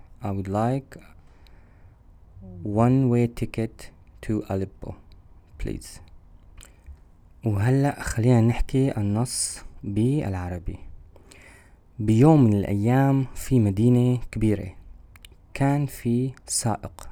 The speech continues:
اسمه أحمد. أحمد كان يمتلك سيارة حلوة، عادة بيستعمل سيارته كل يوم ليروح على الشغل.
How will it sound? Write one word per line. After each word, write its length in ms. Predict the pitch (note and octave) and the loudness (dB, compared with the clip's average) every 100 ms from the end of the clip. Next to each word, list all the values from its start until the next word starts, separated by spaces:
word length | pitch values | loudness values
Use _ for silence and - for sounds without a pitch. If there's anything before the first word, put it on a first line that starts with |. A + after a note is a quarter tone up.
| - | -8
اسمه 380 | - - G#2 G#2 | -8 -4 -4 -4
أحمد. 480 | - - F#2+ - - - - - - - - - - - - - - | -8 -8 -8 -8 -12 -20 -20 -20 -20 -20 -20 -20 -20 -20 -20 -14 -12
أحمد 540 | A#2 - G2+ G#2+ A#2+ - - - | -10 -4 -2 -2 -4 -14 -14 -4
كان 320 | G2+ G2 G2 | -2 0 0
يمتلك 640 | A2 A#2+ - G2+ A#2 - | 0 0 -2 -2 -4 -6
سيارة 520 | - G2 F#2+ G2 A2 | -8 -6 -4 -2 -4
حلوة، 500 | A2+ - B2+ G2+ - - - - - _ - - - - - | -6 -6 -4 -4 -10 -16 -20 -20 -20 _ -20 -20 -20 -20 -8
عادة 720 | F#2 B2+ B2+ G#2 G#2+ A#2+ D3+ - | 2 4 4 2 0 0 0 -2
بيستعمل 880 | G2 G2 - - A#2+ G2+ G2 A#2 C3+ | -2 -2 -2 0 0 0 0 -2 -4
سيارته 640 | - G2+ G2 A2 - G#2+ - | -4 -2 0 -2 -4 -10 -6
كل 180 | A#2 G#2 | -4 -2
يوم 420 | F#2+ F#2+ A#2+ C#3 F#2+ | 0 0 -2 -4 -4
ليروح 680 | F#2+ F#2+ A2 A2+ - - - | -2 0 -2 -4 -10 -14 -6
على 180 | F#2 | -4
الشغل. 440 | G2 - G#2 F#2+ | -4 -6 -8 -8